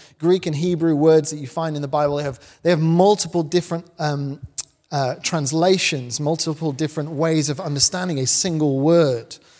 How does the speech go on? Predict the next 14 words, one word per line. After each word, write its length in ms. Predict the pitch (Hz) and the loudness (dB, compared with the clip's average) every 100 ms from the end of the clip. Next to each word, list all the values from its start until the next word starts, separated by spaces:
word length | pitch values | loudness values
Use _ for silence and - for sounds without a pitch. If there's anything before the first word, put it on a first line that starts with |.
| _ _ - | _ _ -8
And 120 | 143 | -2
so 180 | - 165 | 2 2
to 180 | 156 165 | 0 -4
pull 320 | 151 208 202 | 0 4 4
some 200 | - 180 | 4 -2
of 100 | 151 | -2
that 160 | 156 175 | -4 -2
out 340 | 180 156 - | -2 -2 -2
actually 280 | - - 147 | -8 -6 -4
helps 560 | 139 175 - - - - _ | -2 -2 -2 -4 -4 -16 _
us 240 | 151 151 131 | 0 0 0
with 140 | 147 | -2
the, 240 | 147 147 147 | 0 -2 -2
the, 140 | - | -8